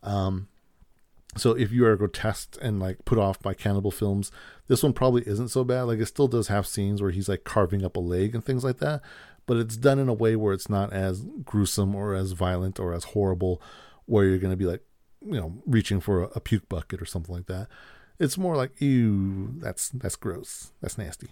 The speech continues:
But y-, you're gonna get over it. Um, so I, if you, if that makes you queasy, I think you can handle this.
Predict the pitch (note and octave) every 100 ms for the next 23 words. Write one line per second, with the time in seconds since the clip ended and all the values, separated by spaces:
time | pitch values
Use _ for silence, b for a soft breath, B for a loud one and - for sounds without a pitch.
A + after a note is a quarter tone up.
0 | - D3 D#3 - G#3+ F3 C3+ F#2+ C#2 C2
1 | - - B2 A2 G2+ G#2+ G#2+ - _ -
2 | - A#2+ A#2+ - D3+ C3+ C#3+ C#3 A2 A#2+
3 | B2 - - C3 A#2+ A#2 G2 G#2 G2+ G2+
4 | G2 G2+ F#2+ F#2+ G2 -